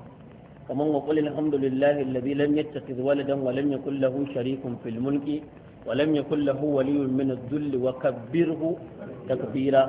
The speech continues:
Suratul Isra'i. Akwai suratul Naml, "وقل الحمد لله سيريكم آياته فتعرفونها وما ربك بغافل عما تعملون." Akwai suratul Safat,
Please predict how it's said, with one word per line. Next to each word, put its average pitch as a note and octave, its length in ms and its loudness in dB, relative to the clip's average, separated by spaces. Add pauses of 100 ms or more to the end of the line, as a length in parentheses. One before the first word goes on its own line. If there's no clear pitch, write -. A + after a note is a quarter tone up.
(180)
Suratul C#3+ 320 -2
Isra'i. A#2 480 -2 (560)
Akwai C#3 320 -2
suratul E3 400 0
Naml, C3+ 400 0 (460)
"وقل C3 220 2 (100)
الحمد D3+ 280 -2
لله C#3 540 2
سيريكم C#3 560 0
آياته C#3+ 560 2 (200)
فتعرفونها C#3+ 1000 0 (460)
وما C#3+ 220 6
ربك C#3+ 380 2
بغافل C3+ 460 2 (100)
عما A#2 300 -4
تعملون." A2+ 500 -6 (540)
Akwai D#3+ 320 -2 (160)
suratul D#3+ 460 -2
Safat, D3 500 4